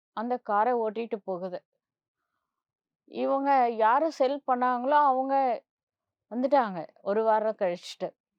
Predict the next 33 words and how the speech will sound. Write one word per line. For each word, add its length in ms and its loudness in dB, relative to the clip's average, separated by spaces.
வந்து 380 -2
பார்த்தா 420 0
உள்ள 340 0
நுழையும் 380 0
போதே 240 0
ஒரு 340 0
காரை 380 0
ரெண்டு 260 0
குதிரைங்க 400 0
ஓட்டிட்டு 400 -4
போறதை 340 -4
பார்த்துட்டு 340 -4
ரொம்ப 340 -4
அதிசயப்பட்டாங்க. 880 -4
அதுக்கப்புறம் 680 -2
அவங்க 340 0
வந்து 400 0
பார்த்தா 260 2
அந்த 260 2
வீட்ல 380 0
தான், 280 -4
எந்த 380 -2
வீட்ல 340 -2
சேல்ஸ் 460 -4
பண்ணாங்களோ 640 -4
அந்த 280 2
வீட்டுக்காரர் 560 2
தான் 220 0
வந்து 240 -2
ரெண்டு 240 0
குதிரையும் 420 -2
ஓட்டிட்டு 360 -6
இருக்கு. 280 -12